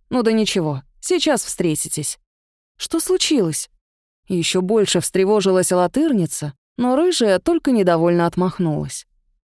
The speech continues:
Дальше расспрашивать Алена не стала, ясно, не скажет ничего. А там и Олег вышел вместе с псом, и пришлось спешить за Степанидой по тихим и сонным ночным переходам дворца. Порой навстречу попадались слуги,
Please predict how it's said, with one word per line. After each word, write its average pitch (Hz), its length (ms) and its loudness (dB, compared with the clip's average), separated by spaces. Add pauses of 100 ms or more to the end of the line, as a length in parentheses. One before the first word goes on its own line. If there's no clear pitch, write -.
(160)
Дальше 269 440 2
расспрашивать 240 680 2
Алена 233 260 2
не 220 140 4
стала, 208 500 0 (240)
ясно, 285 520 0 (160)
не 220 180 0
скажет 240 420 0
ничего. 156 500 -2 (540)
А 269 120 -2
там 339 240 2
и 277 40 4
Олег 208 320 2
вышел 196 300 2
вместе 190 380 0
с - 80 -6
псом, 180 380 -4 (380)
и 233 140 -2
пришлось 240 480 0
спешить 208 400 0
за 196 120 2
Степанидой 208 680 0
по 196 180 -2
тихим 247 420 -2
и 180 40 0
сонным 214 420 0
ночным 170 400 -2
переходам 160 540 -2
дворца. 156 520 -4 (480)
Порой 277 340 0
навстречу 247 520 0
попадались 220 540 0
слуги, 175 480 -2